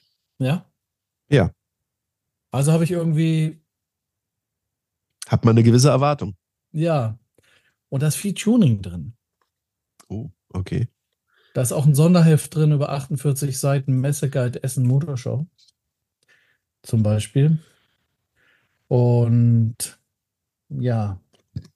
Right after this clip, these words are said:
Speaker 1: Also da sind viele Oldies dabei, die auch nicht mehr so ganz original sind. Die sind dann tiefer und dann so ein Käfer mit Fuchsfelgen und, ähm, ja. Auch so ein paar andere schöne Sachen, also so eine Retro-Perle,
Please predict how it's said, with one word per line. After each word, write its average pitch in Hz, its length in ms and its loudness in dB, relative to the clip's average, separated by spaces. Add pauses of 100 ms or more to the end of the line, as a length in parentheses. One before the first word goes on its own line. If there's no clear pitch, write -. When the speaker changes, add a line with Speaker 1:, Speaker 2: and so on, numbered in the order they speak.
(1160)
Speaker 1:
Also 131 240 4
da 135 100 4
sind 139 180 6
viele 175 240 4
Oldies 165 360 2
dabei, 156 340 0
die 156 140 -4
auch 135 160 -2
nicht 151 160 0
mehr 147 320 -4
so 139 260 -2
ganz 135 300 -4
original 127 520 -2
sind. 151 260 0
Die 123 120 -4
sind 120 140 -2
dann 123 100 -2
tiefer 143 680 -2
und 120 180 -4
dann 113 180 -2
so 120 60 -4
ein 117 100 -2
Käfer 143 380 0
mit 117 160 0
Fuchsfelgen 131 1040 0
und, 113 380 -4 (720)
ähm, 113 560 2 (520)
ja. 104 400 -4 (680)
Auch 135 100 2
so 147 80 8
ein 147 60 6
paar 151 260 6
andere 175 320 8
schöne 175 300 6
Sachen, 160 500 4
also 127 220 0
so 120 100 0
eine 123 480 -2
Retro-Perle, 131 1040 -2